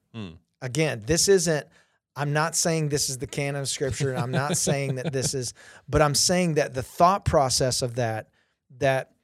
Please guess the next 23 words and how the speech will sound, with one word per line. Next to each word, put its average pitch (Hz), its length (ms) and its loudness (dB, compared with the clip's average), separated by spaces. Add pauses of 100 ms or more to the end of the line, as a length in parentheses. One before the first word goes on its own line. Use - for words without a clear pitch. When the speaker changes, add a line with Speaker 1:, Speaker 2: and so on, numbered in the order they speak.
(100)
Speaker 2:
when 139 240 -2
Jesus 151 500 0
calls 147 800 2 (320)
Peter 170 380 2
and 127 120 -2
the 123 80 -4
rest 139 320 -2
of 117 160 -2
'em, 104 200 -14 (640)
that 147 160 2
he 147 120 -2
doesn't 165 480 2
destroy 135 880 0 (560)
what 139 380 -4
they 143 220 0
had 127 340 -4
labored 143 640 2
for. 110 460 -6
That 147 320 -2
doesn't 156 500 -4
get 143 180 -4
destroyed. 123 680 -4
Speaker 1:
Right. 92 320 -4